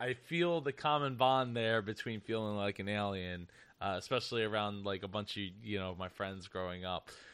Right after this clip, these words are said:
uh, for having similar type thoughts and stuff like that, even though I come from a, a, a, you know, sixth generation business owner. Um,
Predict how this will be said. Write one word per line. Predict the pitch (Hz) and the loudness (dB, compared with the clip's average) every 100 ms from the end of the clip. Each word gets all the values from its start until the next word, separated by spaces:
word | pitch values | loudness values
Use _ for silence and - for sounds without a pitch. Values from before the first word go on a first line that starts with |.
| - - - - - - _ - | -20 -20 -20 -20 -20 -20 _ 4
uh, | 135 120 113 | 6 8 6
for | - | 6
having | 123 123 117 | 6 6 2
similar | - 135 123 120 | 0 2 4 2
type | 131 113 - | 2 0 4
thoughts | 113 104 - | 6 6 2
and | 113 | -8
stuff | - 110 - | -2 -2 2
like | 101 95 | -2 2
that, | 107 104 101 | 6 6 6
even | 127 127 | 0 4
though | 123 | 4
I | 117 | 4
come | 131 117 | 4 0
from | 120 113 | 0 0
a, | |
a, | 107 101 82 98 101 73 - | 0 0 -2 -2 -2 -2 -4
a, | |
you | 117 110 | -2 -2
know, | 98 | -2
sixth | - 135 - - | -2 -4 -2 0
generation | 113 110 107 104 107 104 101 95 | 2 4 2 2 -2 -4 -6 -2
business | 107 104 - | -2 -2 -4
owner. | 101 92 92 95 - 123 | -4 -4 -4 -6 0 4
Um, | 131 131 127 120 | 8 6 4 -4